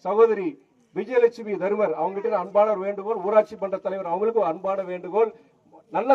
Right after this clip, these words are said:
சமுதாய கூட கட்டிட்டீங்க, முன்னாடி தண்ணி தேங்குது, இந்த தண்ணி தேங்காம மழை காலங்கள்லயே இங்க ஒரு மண், மண், இங்க மண் இன்னும் போட்டு நிரப்பி எப்பயுமே சமதளத்துல வச்சு இருக்க மாதிரி கொஞ்சம் பாத்துக்கோங்க நீங்க. அதே மாதிரி இன்னைக்கு, இன்னைக்கு உங்க எல்லாரையும் சந்திச்சது எனக்கு ரொம்ப, ரொம்ப, ரொம்ப சந்தோஷம். இன்னைக்கு நம்முடைய துணை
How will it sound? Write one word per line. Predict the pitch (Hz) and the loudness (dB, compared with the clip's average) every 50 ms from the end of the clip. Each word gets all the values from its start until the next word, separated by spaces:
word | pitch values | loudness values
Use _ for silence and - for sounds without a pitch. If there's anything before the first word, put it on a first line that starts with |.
| 247 226 | 4 4
சமுதாய | 214 220 240 254 247 240 | 2 2 4 4 4 4
கூட | 233 220 214 - | 4 4 2 0
கட்டிட்டீங்க, | 196 202 196 220 214 202 196 185 180 202 214 214 175 156 | -2 -2 -2 -4 -4 -4 -4 -2 -2 -2 -2 -2 -4 -6
முன்னாடி | - 233 240 247 208 202 - 196 | -6 -2 0 0 0 0 -2 -4
தண்ணி | 202 233 277 277 - | -4 -4 -6 -2 0
தேங்குது, | 226 202 196 180 175 156 156 - _ _ _ _ - | 0 0 0 -2 -4 -6 -6 -8 _ _ _ _ -12
இந்த | 165 175 170 - | -12 -8 -2 0
தண்ணி | 196 220 277 302 311 - | 2 2 2 2 2 2
தேங்காம | 277 240 233 214 208 196 202 208 - | 2 2 4 4 4 4 2 2 2
மழை | 175 190 240 254 262 | 2 2 4 6 6
காலங்கள்லயே | 262 254 254 240 220 220 214 214 226 240 240 208 190 202 | 6 6 6 2 0 0 0 0 -2 -2 -2 -4 -4 -6
இங்க | 208 180 185 175 | -6 -2 -2 0
ஒரு | 151 156 | 0 0
மண், | 170 180 180 175 | -2 -2 -2 -2
மண், | 170 170 170 165 | -2 -2 -2 -4
இங்க | 160 165 156 175 | -4 -2 0 0
மண் | 196 220 220 226 | 0 2 0 0
இன்னும் | 233 240 240 233 202 | 0 -2 -4 -2 -2
போட்டு | 214 202 208 185 160 | -2 -4 -2 -4 -2
நிரப்பி | 170 185 214 214 - - 202 190 190 - _ _ _ - 175 | 0 0 0 0 -2 -4 -6 -6 -6 -10 _ _ _ -10 -2
எப்பயுமே | 165 226 226 226 208 - | 0 6 6 6 6 6
சமதளத்துல | 175 180 208 226 220 226 226 220 214 202 185 | 4 6 6 6 6 6 2 2 0 -2 -4
வச்சு | 180 170 - 208 185 | -4 -4 -4 -4 -4
இருக்க | - - 185 | -4 -4 -2
மாதிரி | 165 190 185 185 | -2 -2 -2 -2
கொஞ்சம் | 170 151 156 160 | -4 -6 -2 2
பாத்துக்கோங்க | 165 175 180 - - 190 180 175 160 170 165 | 2 2 2 0 -4 -4 -4 -4 -4 -4 -4
நீங்க. | 160 156 170 175 - - _ _ _ _ _ | -4 -2 -2 -4 -6 -8 _ _ _ _ _
அதே | - 156 175 185 185 190 | -6 -2 0 2 2 4
மாதிரி | 185 180 175 180 | 2 2 2 0
இன்னைக்கு, | 185 175 165 180 170 165 | -2 -2 -2 -2 -2 -2
இன்னைக்கு | 170 175 160 156 160 156 | -2 -4 -4 -4 -4 -2
உங்க | 160 160 170 170 | 0 0 4 8
எல்லாரையும் | 190 202 202 214 226 233 233 226 - | 10 12 12 12 12 12 10 8 4
சந்திச்சது | 190 190 196 202 196 - 208 196 185 | -2 -2 -2 -2 -2 -2 -2 -2 -2
எனக்கு | 170 160 151 156 | -4 -4 -4 -6
ரொம்ப, | 165 180 196 202 | -2 0 0 0
ரொம்ப, | 202 196 202 202 202 | 2 4 4 4 4
ரொம்ப | 190 202 185 - 180 | 2 0 -2 -2 -4
சந்தோஷம். | 175 180 185 175 160 190 185 202 - _ _ _ _ _ - | -2 0 -2 -2 0 -2 -4 -4 -6 _ _ _ _ _ -4
இன்னைக்கு | 170 185 160 190 180 | -4 -2 -2 -2 -4
நம்முடைய | 175 170 170 165 - | -4 -4 -4 -4 0
துணை | 185 220 | 2 2